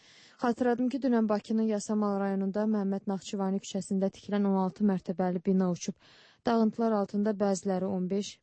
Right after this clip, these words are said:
bəziləri əllidən çox adamın qaldığını deyir. Hadisə ilə bağlı Fövqəladə Hallar Nazirliyi, Daxili İşlər Nazirliyi və Baş Prokurorluq birgə məlumat yayıb. Məlumatda deyilir ki, bina müvafiq icra hakimiyyəti orqanlarının razılığı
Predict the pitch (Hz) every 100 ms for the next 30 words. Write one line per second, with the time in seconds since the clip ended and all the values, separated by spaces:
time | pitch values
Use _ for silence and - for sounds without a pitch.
0 | - 196 180 185 180 190 170 175 190 180
1 | 170 185 175 170 170 185 170 175 170 170
2 | - - 202 - - - _ _ - 240
3 | - 269 240 226 208 208 - 220 202 196
4 | 190 202 190 190 190 196 190 208 196 202
5 | - 190 185 175 - 202 190 185 185 185
6 | 208 196 180 202 - 202 190 202 202 220
7 | 226 190 208 202 196 196 214 220 220 180
8 | 175 - 202 214 226 - 277 226 214 208
9 | 214 - 202 196 196 214 190 185 170 220
10 | 214 175 196 202 190 - 185 180 214 196
11 | 185 180 175 190 202 185 170 180 185